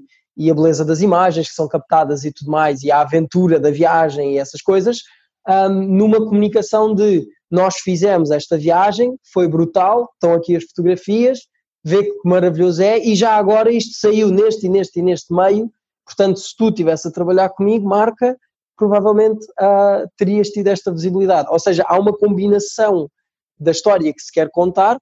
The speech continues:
com, ah, as especificidades do meu cliente.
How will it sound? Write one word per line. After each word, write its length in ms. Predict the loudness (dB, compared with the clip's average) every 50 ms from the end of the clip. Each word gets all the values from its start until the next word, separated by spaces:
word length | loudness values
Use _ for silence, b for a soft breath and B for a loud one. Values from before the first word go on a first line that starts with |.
| _ _
com, 460 | -2 0 2 2 2 2 0 -4 -8 -4
ah, 280 | 0 2 2 4 2 0 -2 _ _ _ _ _ _ -4
as 140 | -4 -4 -4
especificidades 800 | -6 -6 -6 -6 -6 -6 -10 -6 -4 0 2 2 2 0 0 0
do 80 | 2 4
meu 120 | 4 2
cliente. 420 | 2 0 -6 -4 -4 -4 -4 -6